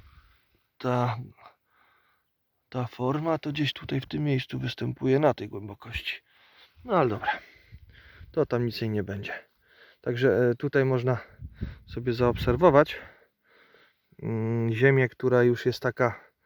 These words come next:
zobaczcie, taka, takie gruzełki, a jeszcze ziemia, która jest jeszcze taka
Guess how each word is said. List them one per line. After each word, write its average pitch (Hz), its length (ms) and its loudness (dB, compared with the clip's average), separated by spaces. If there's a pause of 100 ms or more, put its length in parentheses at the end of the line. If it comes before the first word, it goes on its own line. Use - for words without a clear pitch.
(1200)
zobaczcie, 107 580 -2 (1300)
taka, 117 420 -4 (100)
takie 123 280 -2
gruzełki, 120 640 2 (1400)
a 120 340 4
jeszcze 123 380 2
ziemia, 123 300 0
która 123 320 -6
jest 117 300 -4
jeszcze 117 280 -6
taka 123 320 -4